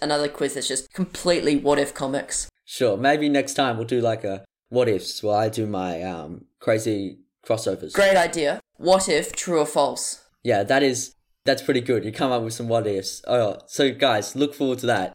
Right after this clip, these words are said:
Speaker 2: Next comic book quiz, probably in, like, three to four weeks, we'll have a what if, just a whole quiz, what if, true to false.
Speaker 1: <laughs>
Speaker 2: Okay,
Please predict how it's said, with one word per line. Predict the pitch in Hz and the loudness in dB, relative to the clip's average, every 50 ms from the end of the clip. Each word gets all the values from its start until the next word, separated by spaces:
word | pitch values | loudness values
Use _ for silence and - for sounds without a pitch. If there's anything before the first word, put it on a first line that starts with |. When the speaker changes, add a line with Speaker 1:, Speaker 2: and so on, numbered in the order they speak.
| _ - | _ -2
Speaker 2:
Next | 135 143 143 - - - | 0 0 0 -2 -6 -6
comic | 143 135 131 127 131 | -4 -4 -4 -4 -4
book | - 123 120 - - | -6 -6 -6 -4 -4
quiz, | 127 117 120 123 123 - - | -2 -2 -2 -2 -4 -8 -6
probably | - 135 117 120 117 | -4 -2 -2 -2 -2
in, | 110 | -2
like, | 107 107 107 - - | -4 -6 -6 -8 -8
three | _ 131 127 120 | _ 0 0 0
to | 113 120 | 0 -2
four | 117 - 120 113 107 104 | -4 -2 -2 -2 0 0
weeks, | 110 113 107 98 90 - - - - - - _ _ _ _ | -2 -2 -2 -4 -6 -10 -14 -16 -16 -18 -20 _ _ _ _
we'll | - 104 104 104 | -8 -6 -6 -6
have | 110 120 117 113 113 110 107 - - _ _ _ _ | -6 -4 -2 0 0 0 -2 -4 -10 _ _ _ _
a | _ - 117 | _ -6 -4
what | 113 110 123 127 120 120 - | -2 0 2 2 2 0 -2
if, | 135 127 120 113 - - - _ _ _ _ _ | -2 -2 -2 -2 -4 -12 -20 _ _ _ _ _
just | - 131 120 - | -6 -6 -2 -2
a | 120 113 | -2 -2
whole | - - 135 131 127 | 2 2 2 2 2
quiz, | - - 127 110 92 - | 0 0 0 0 0 -4
what | 104 113 110 107 | -4 -4 -4 -4
if, | 107 113 - | -4 -8 -8
true | - 117 104 | -8 -6 -6
to | 101 | -6
false. | - - 95 82 78 - - - - - _ _ - - - | -6 -6 -6 -6 -8 -12 -14 -16 -18 -18 _ _ -18 -4 0
Speaker 1:
<laughs> | 240 190 - - 170 190 190 | 2 2 2 2 -2 2 4
Speaker 2:
Okay, | 156 160 160 156 131 104 95 95 | 4 4 4 4 2 2 0 -2